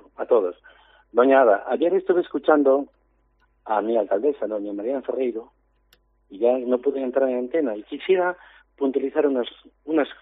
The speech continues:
cuantas cosas. La primera, eh, preguntarle cómo está, eh, esa ilus-, ilusionante, mm, noticia que nos había dado sobre una fábrica de buses en el polígono de Pozo, buses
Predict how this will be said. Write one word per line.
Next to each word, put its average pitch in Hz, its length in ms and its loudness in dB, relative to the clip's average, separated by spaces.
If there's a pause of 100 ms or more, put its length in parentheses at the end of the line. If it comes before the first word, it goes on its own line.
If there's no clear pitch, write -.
(140)
cuantas 139 320 -2
cosas. - 300 -14 (140)
La 127 100 -2
primera, 151 480 2 (1400)
eh, 123 460 0 (200)
preguntarle 143 640 4
cómo 135 220 -2
está, 147 420 2 (460)
eh, 113 440 -8
esa - 100 -2
ilus-, 147 400 0 (100)
ilusionante, 139 720 -2 (1120)
mm, 113 640 -16
noticia 147 360 -4
que 143 60 0
nos 139 160 -2
había 147 220 2
dado 160 300 6
sobre 151 220 -2
una 165 120 0
fábrica 156 420 0
de 127 140 -2
buses 143 400 -6 (840)
en 127 160 -6
el 113 100 -6
polígono 147 380 -4
de 135 60 -6
Pozo, 151 340 -2
buses 156 420 -8